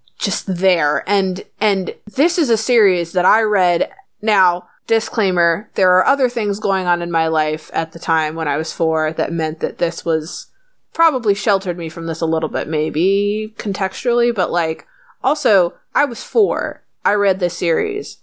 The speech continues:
I loved it. This is my favorite author. This is arguably my favorite series that exists, or at least my first favorite. And I read this as a four-year-old, and I read these awful things, and I was fine.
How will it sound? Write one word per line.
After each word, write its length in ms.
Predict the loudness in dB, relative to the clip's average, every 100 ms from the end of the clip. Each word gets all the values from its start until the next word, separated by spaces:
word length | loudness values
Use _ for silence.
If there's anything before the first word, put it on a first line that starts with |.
| _ -6
I 80 | -4
loved 480 | -2 0 0 0 -8
it. 220 | -6 -2
This 200 | -2 2
is 260 | 2 2 2
my 160 | -2
favorite 380 | 0 -2 0 0
author. 320 | 2 0 -2 -2
This 220 | -2 0
is 100 | 0
arguably 600 | 2 0 0 -2 -2 -2
my 120 | -2
favorite 360 | 0 -2 -2 -4
series 500 | -2 0 -2 -6 -10 _ -20 _ _ -4
that 120 | -4
exists, 480 | -4 -6 -6 -6 -2
or 140 | 0
at 100 | 2
least 160 | 0 -2
my 100 | -8
first 360 | -4 -6 -6 -6
favorite. 420 | -6 -6 -10 -12 -20 -20 -20 _ _ _ _
And 120 | 0
I 120 | 2 2
read 200 | 0 -2
this 180 | -2 -2
as 140 | -4
a 40 |
four-year-old, 720 | -4 0 2 4 2 2 -2 -2
and 120 | -2
I 60 |
read 400 | -2 0 2 2
these 260 | 2 0 -2 -12 _
awful 400 | 4 4 4 -6
things, 600 | -6 -6 -6 -8 -14 -18 _ _ _ _ _ -6
and 100 | -2
I 60 | -2
was 160 | -2
fine. 400 | -4 -4 -6 -14